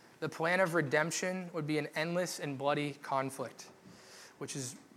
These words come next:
Rome. "In reality, salvation was bought not by Jesus' fist, but by his nail, nail-pierced hands. Not by muscle, but by love. Not by vengeance,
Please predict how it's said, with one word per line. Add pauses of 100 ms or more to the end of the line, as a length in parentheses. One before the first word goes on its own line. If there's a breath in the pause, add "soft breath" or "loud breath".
Rome. (680 loud breath)
"In
reality,
salvation
was
bought
not
by
Jesus'
fist, (140)
but
by
his
nail, (200)
nail-pierced
hands.
Not
by
muscle,
but
by
love.
Not
by
vengeance,